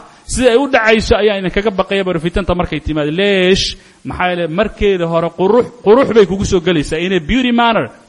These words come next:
Qofkiiba qalbigiisa markiiba dafaysaa, war iska ilaaliya buu yidhi. Walidaalika Xudayfa wuxuu tilmaamayaa inuu yidhi, "Takuunu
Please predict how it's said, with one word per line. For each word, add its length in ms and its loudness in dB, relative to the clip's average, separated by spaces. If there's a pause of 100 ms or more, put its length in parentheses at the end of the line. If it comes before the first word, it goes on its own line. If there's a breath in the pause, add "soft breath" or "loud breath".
(300 soft breath)
Qofkiiba 300 -2
qalbigiisa 520 -6
markiiba 360 -4
dafaysaa, 800 0
war 140 0
iska 180 -6
ilaaliya 400 0
buu 100 -4
yidhi. 220 -6 (280 soft breath)
Walidaalika 360 -2
Xudayfa 320 -4
wuxuu 160 -4
tilmaamayaa 540 0 (920)
inuu 200 -2
yidhi, 160 0
"Takuunu 640 2